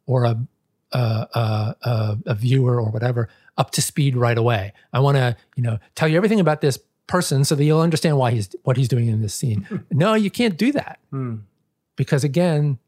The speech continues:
Speaker 1: that's not how life shakes out. Now, I will say that how real life is,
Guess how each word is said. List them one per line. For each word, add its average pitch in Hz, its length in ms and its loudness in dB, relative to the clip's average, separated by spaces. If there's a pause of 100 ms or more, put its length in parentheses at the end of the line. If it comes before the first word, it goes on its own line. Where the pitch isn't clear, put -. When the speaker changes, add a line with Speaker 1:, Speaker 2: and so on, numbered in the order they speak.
Speaker 1:
that's 139 240 -2
not 135 120 0
how 123 140 0
life 117 400 -4
shakes - 380 -4
out. 151 220 -4 (300)
Now, 143 280 0 (320)
I 143 160 0 (560)
will 151 180 4
say 170 560 -2 (220)
that 143 280 -2 (380)
how 196 240 0
real 175 320 2
life 151 380 0
is, 139 420 0